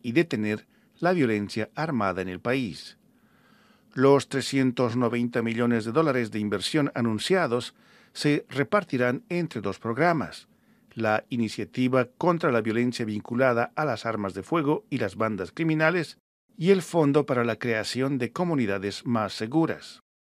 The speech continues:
Según Ottawa, la iniciativa contra la violencia vinculada a las armas de fuego y las bandas criminales, puesta en marcha en dos mil diecisiete, ayudó a la provincia de Quebec a crear la Brigada Centauro,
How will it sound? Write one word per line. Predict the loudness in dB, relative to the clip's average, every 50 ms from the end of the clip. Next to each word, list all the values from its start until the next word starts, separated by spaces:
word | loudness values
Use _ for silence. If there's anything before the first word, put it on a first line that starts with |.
| _ _ _ _ _ _
Según | _ 0 0 2 4 4 4 4
Ottawa, | 2 4 4 4 4 6 4 4 4 4
la | 2 2 2
iniciativa | 2 0 0 0 0 -4 -2 0 2 2 2 2
contra | 2 2 2 2 2 2 2
la | 2 2
violencia | 2 2 2 2 4 2 2 2 0 -2
vinculada | -2 -2 -4 -4 -4 0 4 4 4 4 4 2 0
a |
las | -2 -2 -4
armas | -6 -8 -6 -6 -6 -6
de | -8 -10
fuego | -2 2 2 2 4 2 0 0 0
y | -2 -2
las | 0 -2 -2 0
bandas | 0 0 0 2 -2 -4 -6
criminales, | -4 -2 0 0 2 2 2 4 4 2 0 0 -6 _ _ _ _ _ _ _ _
puesta | 0 0 0 0 -4 -6
en | 0
marcha | 2 4 4 4 2 -2 -8 -10 -8
en | -6 -4
dos | -6 -6 -4 0
mil | 0 0 0
diecisiete, | 0 -2 -6 -8 -8 -2 -2 -2 0 0 -2 -2 -2 _ _ _ _ _ _ _ _ _
ayudó | 0 2 4 2 2 4 4 2 2 0 -2 _
a | -2 0
la | 0 -2
provincia | -2 -2 -2 -2 -4 -4 -4 -6
de | -6 -6
Quebec | -6 -4 0 0 0 0 0 -8 -20 _ _ _
a | -2 -2 -2
crear | -2 -4 -2 2 2 2 2 2 0 -2
la | -2 -2 -2
Brigada | 0 0 0 2 2 2 2 0 -2
Centauro, | -4 -4 -6 -8 -8 0 2 4 4 4 4 4 2 0 _